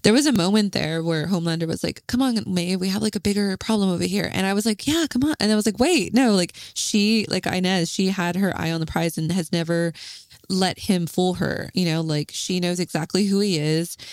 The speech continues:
And yeah, there is that bigger issue of Soldier Boy, but, like, Homelander is an issue and always will be. And so she wanted to get rid of him,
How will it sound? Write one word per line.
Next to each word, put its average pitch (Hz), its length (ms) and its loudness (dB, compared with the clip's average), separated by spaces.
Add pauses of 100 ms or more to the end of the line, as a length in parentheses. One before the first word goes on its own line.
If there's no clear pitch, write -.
(200)
And 180 200 2
yeah, 185 240 2
there 170 160 4
is 175 160 2
that 165 160 0
bigger 165 240 0
issue 165 300 0
of 160 100 -2
Soldier 170 320 0
Boy, 151 260 0
but, - 160 -6
like, 156 240 -2 (100)
Homelander 165 680 0
is 160 180 0
an 151 80 0
issue - 500 -4
and 170 120 -2
always 160 340 0
will 147 180 -2
be. - 320 -6
And 170 120 -4
so 170 80 -6
she 170 220 -2
wanted 160 260 -2
to - 120 -10
get - 140 -4
rid - 120 -4
of 147 100 -4
him, 151 320 -4